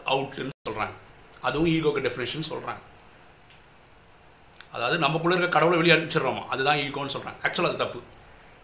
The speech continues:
ஏன்னா நமக்குள்ள கடவுள் கிடையாது. நம்ம ரொம்ப ராஜயோகம் கத்துக்கிட்டு ரொம்ப கிளியரா செஞ்சுக்கிறோம். நமக்குள்ள இருக்கிறது நம்ம தான், நம்ம ஆத்மா தான் இந்த உடலை நடிக்க வச்சுட்டு இருக்கு.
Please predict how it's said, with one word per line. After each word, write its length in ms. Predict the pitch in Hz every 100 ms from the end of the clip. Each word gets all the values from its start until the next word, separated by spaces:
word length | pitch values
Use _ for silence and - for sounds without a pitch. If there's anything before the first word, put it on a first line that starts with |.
| - - - - - - - - - -
ஏன்னா 180 | 123 127
நமக்குள்ள 360 | 135 160 147
கடவுள் 260 | 139 123 131
கிடையாது. 300 | 131 107 98 - - - - - -
நம்ம 160 | 110 120
ரொம்ப 180 | 123 147 147
ராஜயோகம் 400 | 123 139 147 139
கத்துக்கிட்டு 340 | 139 139 139
ரொம்ப 120 | 135 139
கிளியரா 260 | 139 139
செஞ்சுக்கிறோம். 400 | 131 120 113 101 - - - - - -
நமக்குள்ள 440 | 113 143 151 160
இருக்கிறது 240 | 156 156 139
நம்ம 120 | 139
தான், 360 | 127 - 113
நம்ம 200 | 117 127
ஆத்மா 240 | 135 135 147
தான் 320 | 160 214 -
இந்த 180 | 151 143
உடலை 260 | 143 143 185 - -
நடிக்க 280 | 156 156 151
வச்சுட்டு 280 | 143 -
இருக்கு. 180 | - -